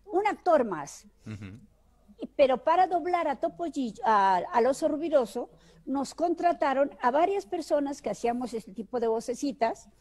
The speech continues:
Speaker 1: y todas probamos
Speaker 2: Sí.
Speaker 1: para el Oso Rubiroso.
Speaker 2: Ah, mira.
Speaker 1: Y entre todos los que probamos, me tocó a mí.
Speaker 2: <laughs>
Speaker 1: Me dicen, "Lo va a hacer María Antonieta de las Nieves". Y dije, "Ay,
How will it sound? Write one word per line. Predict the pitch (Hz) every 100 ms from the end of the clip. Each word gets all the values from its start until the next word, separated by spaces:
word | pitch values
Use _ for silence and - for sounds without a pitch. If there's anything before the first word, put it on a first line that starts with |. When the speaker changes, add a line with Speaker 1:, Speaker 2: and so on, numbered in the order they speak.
| _ _ _ - -
Speaker 1:
y | 269
todas | - 285 285 320 -
probamos | - 269 240 269 240 202 220 277 - _ _ 208 _ -
Speaker 2:
Sí. | 101 -
Speaker 1:
para | 202 170 170
el | 160 170
Oso | 170 - 220
Rubiroso. | 247 311 359 508 - - _ _
Speaker 2:
Ah, | 131
mira. | 135 147 -
Speaker 1:
Y | 277
entre | 320 302 330 330
todos | - 466 480
los | 480 -
que | 427
probamos, | 427 403 349 359 370
me | 294
tocó | 277 247 311
a | 320
mí. | 381 494 605 - - - -
Speaker 2:
<laughs> | - -
Speaker 1:
Me | 226 262
dicen, | 320 330 302 - _ 196
"Lo | 262
va | 311
a |
hacer | 359 - 349
María | 285 226
Antonieta | 220 226 240 269
de | 269
las | 277 269
Nieves". | 320 349 339 - - -
Y | 277
dije, | 339 427
"Ay, | - - 605